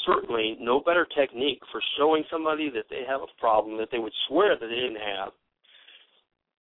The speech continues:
than to, uh, hand them back their rifle or to tap them and say, "Go," and they go through the six steps,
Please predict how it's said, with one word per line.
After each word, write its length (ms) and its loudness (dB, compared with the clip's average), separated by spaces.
than 460 2
to, 480 -2
uh, 300 4
hand 320 0
them 100 0
back 220 0
their 120 0
rifle 420 2
or 140 -2
to 180 -6
tap 280 2
them 340 -2
and 180 -8
say, 160 0
"Go," 480 2
and 260 -6
they 80 -2
go 200 -2
through 180 -14
the 160 -10
six 260 -6
steps, 320 2